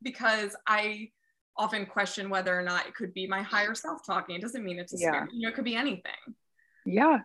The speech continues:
Speaker 2: No, it's easy to do. And, like, I, I am, like, nowhere near you and Cindy. The other side, like, I love it, but it still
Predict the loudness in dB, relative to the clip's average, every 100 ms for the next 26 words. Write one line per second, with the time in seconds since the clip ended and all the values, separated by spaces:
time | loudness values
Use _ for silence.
0 | -4 _ _ _ _ _ _ 6 10 10
1 | 8 6 8 10 10 8 6 4 6 4
2 | 2 2 4 6 6 6 4 2 -6 _
3 | _ _ _ _ _ _ 8 10 10 8
4 | 6 4 2 -10 -6 2 6 6 8 6
5 | 6 4 4 4 2 2 2 2 0 -2
6 | 0 6 8 10 10 8 6 6 6 6
7 | 4 6 6 8 6 6 8 6 4 2
8 | 2 4 4